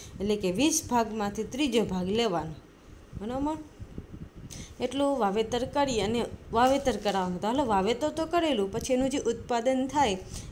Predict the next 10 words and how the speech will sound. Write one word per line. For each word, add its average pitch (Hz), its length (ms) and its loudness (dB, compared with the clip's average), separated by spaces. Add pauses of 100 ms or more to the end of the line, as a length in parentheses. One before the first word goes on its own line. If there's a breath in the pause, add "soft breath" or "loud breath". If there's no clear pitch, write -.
એની 254 180 2
કિંમત 233 460 0
પણ 247 300 0
ઊંચી 214 340 0
આપતા 202 420 2 (120)
નહીં, 247 280 2
ઓછી 262 380 2
કિંમતે 240 680 -2 (340 loud breath)
એ 214 60 2
ઉત્પાદન 208 600 2